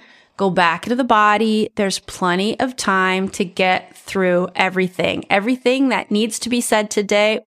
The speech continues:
will be said." So thank you, Source. And I received that message from my third eye, that space a-,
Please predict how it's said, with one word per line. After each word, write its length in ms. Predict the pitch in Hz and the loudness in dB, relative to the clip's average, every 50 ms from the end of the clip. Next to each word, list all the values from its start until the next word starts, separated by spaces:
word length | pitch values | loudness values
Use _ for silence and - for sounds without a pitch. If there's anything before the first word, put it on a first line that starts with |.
| _ _ - | _ _ -2
will 460 | 190 180 196 208 214 214 208 - - - | 0 0 2 2 2 2 0 -2 -6 -6
be 320 | - 190 196 202 208 - | -4 -2 -2 -2 -2 -4
said." 520 | - - - - 208 208 208 - - - - _ _ _ _ - | -6 -6 -2 2 2 2 2 0 -2 -6 -10 _ _ _ _ -10
So 160 | - - 370 494 554 - _ - | -4 0 2 2 2 0 _ 0
thank 280 | - 539 571 494 - | 2 2 2 0 0
you, 120 | 226 240 226 | -2 -2 -2
Source. 420 | - - 233 220 233 254 - - - - - - - - | 0 0 2 2 2 0 -2 -4 -10 -12 -16 -10 -4 -2
And 120 | 269 262 | 0 2
I 40 | 262 | 2
received 560 | 247 247 247 - - - 294 311 339 311 302 | 2 0 -2 -4 -2 0 0 2 2 0 0
that 240 | 202 220 214 - - | 2 2 2 2 2
message 640 | 190 202 196 - - - 202 196 202 202 190 175 - - - - _ _ | 0 0 0 0 0 0 2 2 2 2 0 -4 -8 -10 -12 -20 _ _
from 460 | - 220 214 208 208 220 220 214 220 | 2 4 4 4 4 2 0 -2 -2
my 460 | - 202 202 185 185 180 180 185 - - _ | 0 2 2 4 4 4 2 0 -2 -4 _
third 540 | - - - 202 202 196 190 190 190 185 180 - | -20 -6 -2 0 2 2 4 2 2 0 0 2
eye, 400 | - 185 175 175 - - - - _ _ _ | 2 2 2 2 0 -2 -6 -10 _ _ _
that 160 | - - - - | -8 -6 -6 -6
space 420 | - - 202 185 185 185 - - - _ _ _ _ _ _ _ _ _ _ _ _ _ _ - | -6 -6 -4 -4 -4 -6 -8 -12 -14 _ _ _ _ _ _ _ _ _ _ _ _ _ _ -4
a-, 120 | - - | -4 -4